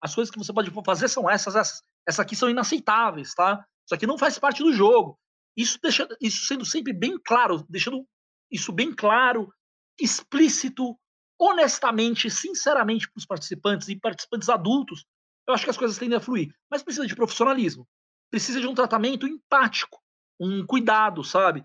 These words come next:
Pra você poder abraçar essa experiência, que pode ser muito legal também, sabe? O bleeding não é pra ficar com medo, né? O bleed, o sangrar não é pra ficar com medo.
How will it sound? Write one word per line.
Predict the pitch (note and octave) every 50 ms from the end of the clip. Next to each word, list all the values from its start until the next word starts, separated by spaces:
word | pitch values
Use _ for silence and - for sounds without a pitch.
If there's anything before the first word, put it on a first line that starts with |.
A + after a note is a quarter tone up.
| _ _ _
Pra | F#3+ G#3
você | G3+ G3 -
poder | G#3+ A#3+ A3+ B3
abraçar | C4+ C4+ C#4+ C#4 A3 - - C4 D#4 F4
essa | E4 - D4+
experiência, | - - - A#3+ A#3 G#3 G#3+ G#3 -
que | -
pode | - C4 C4
ser | - F4+
muito | F4 F4 E4+ E4+ G4 G#4+
legal | G#4+ A#4 G#4 B3+ A#3+ D#4 E4 A#3+
também, | - F3 D#3+ D#3+ D#3 C#3 B2 - _ _ _ _ _ _ -
sabe? | - G#3 G#3+ F3 - - _ _ _
O | G#3 E3+
bleeding | D3+ F#3+ A#3 C4 C4+ F#4
não | F#4 D4
é | C#4+
pra | - E4+
ficar | - F4+ E4
com | - C#4
medo, | B3 G3+ F3 D3+ D3
né? | D3 E3
O | E3 D3+ C3+
bleed, | C3+ D3+ F#3+ D#3 D3
o | D3
sangrar | - - F3 D#3+ D3+ D#3 F#3 A#3+ -
não | E4 D4
é | D4+
pra | D4+ F4+ D#4+
ficar | - - A#3+
com | G#3+ A#3
medo. | G3+ E3 D3+ C3 B2